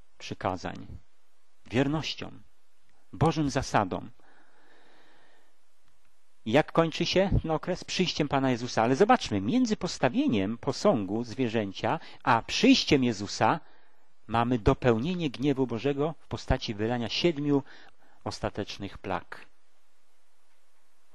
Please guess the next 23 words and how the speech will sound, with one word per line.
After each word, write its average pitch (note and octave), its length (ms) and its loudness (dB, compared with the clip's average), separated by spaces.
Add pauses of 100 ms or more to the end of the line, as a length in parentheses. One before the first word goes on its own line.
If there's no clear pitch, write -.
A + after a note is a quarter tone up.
(840)
Pierwszy E3 340 8
okres G2 320 2
natomiast, G#2 520 0
pamiętacie, A#2 600 2 (720)
skupiał - 420 4
się D#3+ 160 2
na D3 160 6
czym? G2 340 -4
Na C#3 140 2
oddaniu C#3 440 2
Bogu A#2+ 240 0
chwały. F#2 360 -8
W G#2 60 -12
jaki D3 240 0
sposób? - 560 2 (1400)
Czy - 180 -2
jecie, F#3 440 6 (640)
czy - 140 -12
pijecie, B2 560 2 (580)
cokolwiek C3+ 460 -2
czynicie, B2 460 -2
wszystko - 460 -2
czyńcie D#3 500 2